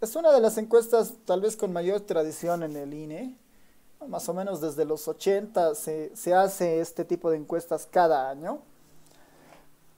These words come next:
Han habido ciertas interrupciones en algunos años, pero se han realizado casi todos los años, con otros nombres, ¿no?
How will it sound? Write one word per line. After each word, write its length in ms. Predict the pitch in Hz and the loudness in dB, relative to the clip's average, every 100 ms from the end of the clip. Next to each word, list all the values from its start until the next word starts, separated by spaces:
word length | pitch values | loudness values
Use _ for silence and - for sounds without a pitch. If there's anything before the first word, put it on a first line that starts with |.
| - 208 285 302 - | -20 -18 -16 -16 -6
Han 240 | 214 233 | 0 6
habido 300 | 240 240 233 | 6 10 10
ciertas 440 | 220 208 214 208 170 | 10 6 6 0 -2
interrupciones 680 | 170 180 175 - 208 190 180 | -2 0 0 0 -2 -2 -4
en 80 | |
algunos 340 | 175 175 214 214 | -4 -2 -2 4
años, 280 | 240 254 247 | 4 4 2
pero 360 | 254 247 240 | 4 4 0
se 140 | - 214 | -4 -2
han 160 | 226 | 0
realizado 680 | 202 175 175 185 180 160 165 - _ _ | 2 0 2 2 2 0 -6 -12 _ _
casi 280 | - 175 180 | -4 -4 -4
todos 280 | - 170 151 | 0 2 2
los 180 | 143 | -2
años, 480 | 131 131 160 226 - _ _ _ _ _ _ _ _ - | -10 -10 -8 -10 -12 _ _ _ _ _ _ _ _ 6
con 180 | 233 | 6
otros 340 | 226 233 175 147 | 8 6 2 2
nombres, 600 | 170 185 170 170 220 - | 4 4 2 -2 -2 -8
¿no? 220 | 196 285 | -14 -14